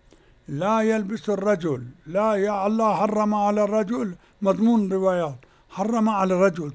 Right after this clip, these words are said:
تعبير بالرجل في أدلتهم حرمة اللبس الذهب أو حرمة التزين به، مخصصون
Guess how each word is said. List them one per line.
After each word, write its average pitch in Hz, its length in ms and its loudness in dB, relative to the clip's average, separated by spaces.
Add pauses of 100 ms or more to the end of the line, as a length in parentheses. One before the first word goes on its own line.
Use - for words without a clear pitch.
تعبير 185 480 0
بالرجل 196 680 -2 (380)
في 190 320 0
أدلتهم 185 840 0 (440)
حرمة 214 460 2
اللبس 214 420 -2
الذهب 196 460 0
أو 185 200 0
حرمة 202 420 -4
التزين 165 680 -4
به، 120 180 -12 (640)
مخصصون 202 1120 -2